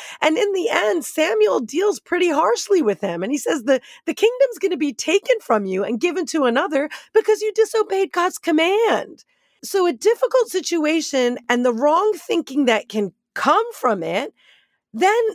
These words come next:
gives birth to wrong actions with some devastating consequences, both for Sarah and for Eve and for Saul. And we see it again and again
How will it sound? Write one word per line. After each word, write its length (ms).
gives 300
birth 340
to 120
wrong 360
actions 540
with 180
some 280
devastating 1000
consequences, 1000
both 340
for 220
Sarah 560
and 280
for 220
Eve 440
and 240
for 160
Saul. 560
And 240
we 140
see 460
it 200
again 720
and 200
again 580